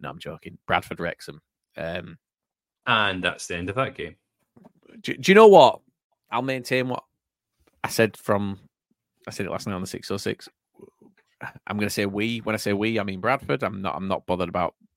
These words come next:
Speaker 1: sort of putting my Bradford hat on for this one. It might come across as biased, but we, we were the better side. And that shocked me because if you'd have said a month ago we were gonna be the better side, I wouldn't have, have, have ever believed that we were gonna be a better side against Wrexham.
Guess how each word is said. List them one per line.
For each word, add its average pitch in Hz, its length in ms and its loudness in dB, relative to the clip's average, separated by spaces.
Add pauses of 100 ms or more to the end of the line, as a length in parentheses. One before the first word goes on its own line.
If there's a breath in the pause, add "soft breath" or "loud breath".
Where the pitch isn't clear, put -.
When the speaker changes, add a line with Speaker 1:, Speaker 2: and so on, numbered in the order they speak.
(160)
Speaker 1:
sort - 140 -6
of - 40 -14
putting 85 160 -6
my 87 60 -8
Bradford 87 340 -6
hat - 180 -8
on 90 200 -10
for 95 100 -12
this 98 220 -10
one. 95 180 -4 (400 loud breath)
It 67 100 -12
might 92 220 -2
come 92 160 -8
across 90 320 -8
as 92 60 -14
biased, 95 400 -2
but - 180 -10
we, 82 220 -8
we 90 140 -2
were 87 120 -2
the 85 80 -6
better 73 240 -4
side. 65 380 -12 (200)
And 82 360 -12 (180)
that 92 220 0
shocked - 420 -8
me 78 320 -18
because 76 400 -12 (520)
if 90 120 -12
you'd 92 200 -4
have 87 60 -10
said 98 140 -2
a 92 60 -6
month 92 240 -6
ago 95 240 -4
we 95 120 -6
were 85 60 -10
gonna 87 180 -10
be 90 140 -8
the 90 80 -8
better 82 180 -8
side, - 260 -6
I 76 160 -10
wouldn't 82 440 -14
have, - 260 -14 (800)
have, 90 240 -14
have 90 140 -14 (180)
ever 85 380 -8
believed 78 340 -12
that 58 140 -10
we 80 100 -8
were 78 160 -10
gonna 76 220 -10
be 73 160 -10
a - 80 -10
better - 240 -10
side 73 240 -10
against - 240 -16
Wrexham. - 320 -14